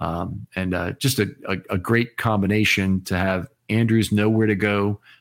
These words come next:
to be able to sit down for the football, and Lamar know how to get the ball to him, even when his left, left foot is being stepped on by, uh, by Ronnie Stanley on the play. So, uh, good one by Andrews.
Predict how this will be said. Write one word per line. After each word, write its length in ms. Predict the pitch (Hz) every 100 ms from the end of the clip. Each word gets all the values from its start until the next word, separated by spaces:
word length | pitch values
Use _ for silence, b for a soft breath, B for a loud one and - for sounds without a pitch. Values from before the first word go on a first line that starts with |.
| -
to 80 | 101
be 80 | 98
able 160 | 98
to 60 | -
sit 200 | 104 -
down 260 | 101 101
for 120 | 92 95
the 80 |
football, 600 | - 123 - 95 92 92 B B B -
and 320 | 92 92 90 -
Lamar 340 | 101 104 104
know 180 | 101 104
how 120 | 113
to 60 | 95
get 120 | 104
the 80 | 95
ball 200 | 98 98
to 200 | - 131
him, 120 | 104
even 180 | 101 98
when 100 | 101
his 140 | 90
left, 320 | 101 95 - - -
left 200 | 98 95
foot 220 | - 110
is 100 | 101
being 200 | - 95
stepped 340 | 90 - 110 101
on 160 | 92
by, 240 | 90 90 92
uh, 200 | 95 -
by 100 | -
Ronnie 260 | 92 95 98
Stanley 340 | - 95 50
on 80 | -
the 80 | 50
play. 220 | - - - _
So, 380 | - 50 50 -
uh, 120 | - - B B B _
good 160 | - 123
one 100 | 104
by 140 | 101
Andrews. 360 | 90 - -